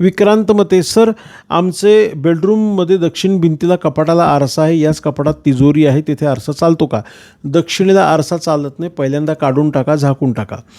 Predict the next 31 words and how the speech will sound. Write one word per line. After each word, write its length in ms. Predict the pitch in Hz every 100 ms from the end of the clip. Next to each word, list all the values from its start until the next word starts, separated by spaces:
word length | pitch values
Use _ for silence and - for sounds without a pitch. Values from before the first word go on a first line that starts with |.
| - - - -
आशा 300 | 147 135 180
कदम, 360 | 185 160 175
पुणे, 300 | 175 214 170 98 - _
"सर, 200 | - 208
आमचे 460 | 185 151 165 160 208
देवघर 340 | 180 175 170
हे 80 | 180
ब्रह्मस्थानाचा 720 | 156 139 156 175 170 165 165
कोपरा 380 | 175 156 131 156
सोडून 360 | - 151 156 170
शेजारी 540 | - 131 135 143 147
आहे, 200 | 135 170 - - - - -
त्यावरती 400 | 160 160 151 190
मार्गदर्शन 640 | 175 147 143 135 127 139
करा. 220 | 131 139 147
अतिशय 340 | 131 147 170
चुकीच्या 440 | - 151 170 160
ठिकाणी. 400 | 156 147 147 165
एकदा 180 | 156 139
प्लॅन 420 | 147 151 143 160
काढा, 240 | 160 151 156
ऑफिसला 440 | 135 - 151 175
पाठवा, 420 | - 147 127 156 175 - - -
आपण 280 | - 117 151
कन्सल्ट 440 | 151 147 139 156 151
करून 280 | 151 151
पुढे 260 | 151 131 131
जाऊया." 280 | 156 135 107
सायली 560 | - 170 160 160 190
जोशी, 340 | 180 165 - 185
पुणे, 260 | 190 175